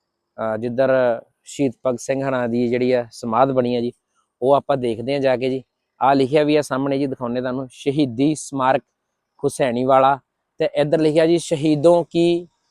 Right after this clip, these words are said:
ਚਿਤਾਓਂ ਪਰ ਲੱਗੇਂਗੇ ਹਰ ਬਰਸ ਮੇਲੇ, ਵਤਨ ਪਰ ਮਿਟਨੇ ਵਾਲੋਂ ਕਾ ਯਹੀ ਬਾਕੀ ਨਿਸ਼ਾਨ ਹੋਗਾ।"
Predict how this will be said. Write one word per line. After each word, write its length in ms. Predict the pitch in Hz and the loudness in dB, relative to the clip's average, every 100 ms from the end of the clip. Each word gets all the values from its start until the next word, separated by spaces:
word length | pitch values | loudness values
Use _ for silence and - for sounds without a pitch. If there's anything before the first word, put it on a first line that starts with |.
| _ - | _ -2
ਚਿਤਾਓਂ 500 | 165 160 151 175 165 | 2 4 6 4 4
ਪਰ 300 | 175 175 160 | 6 6 6
ਲੱਗੇਂਗੇ 640 | 151 147 165 165 165 156 | 4 4 6 6 4 4
ਹਰ 180 | 156 165 | 4 2
ਬਰਸ 400 | 135 170 - 165 | 2 2 0 0
ਮੇਲੇ, 440 | 147 139 147 120 - _ _ _ | 2 4 4 2 -6 _ _ _
ਵਤਨ 340 | 143 170 190 196 | 0 0 0 0
ਪਰ 240 | - 185 | 2 2
ਮਿਟਨੇ 440 | 170 160 170 175 175 | 4 0 0 0 4
ਵਾਲੋਂ 420 | 151 151 160 165 | 4 4 2 2
ਕਾ 220 | 165 156 | 2 2
ਯਹੀ 420 | 147 156 160 190 | 2 0 0 -2
ਬਾਕੀ 420 | 143 151 143 160 | 2 0 2 -2
ਨਿਸ਼ਾਨ 380 | 147 131 135 135 | -4 -4 -8 -10
ਹੋਗਾ।" 380 | 123 107 110 | -8 -10 -10